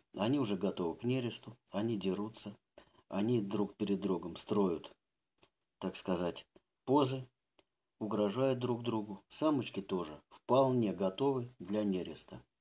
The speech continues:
Вот, что я еще хочу сказать про рыбку-петушок. Очень замечательная рыбка. Ест мало. Э, не нужен воздух.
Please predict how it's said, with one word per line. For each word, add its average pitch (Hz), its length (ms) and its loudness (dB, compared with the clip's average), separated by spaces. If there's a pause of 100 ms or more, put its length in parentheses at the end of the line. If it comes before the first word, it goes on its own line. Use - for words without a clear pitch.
(720)
Вот, 90 200 -6
что - 240 2
я 135 140 8
еще 117 260 -2
хочу 104 300 -2
сказать 101 560 -4 (200)
про 95 280 -2 (420)
рыбку-петушок. - 1080 -6 (1120)
Очень 120 360 2
замечательная 92 680 -4
рыбка. 78 380 -12 (380)
Ест 120 360 0
мало. 85 420 -2 (760)
Э, 80 320 -6
не 107 180 4
нужен 120 420 2 (840)
воздух. 98 720 -2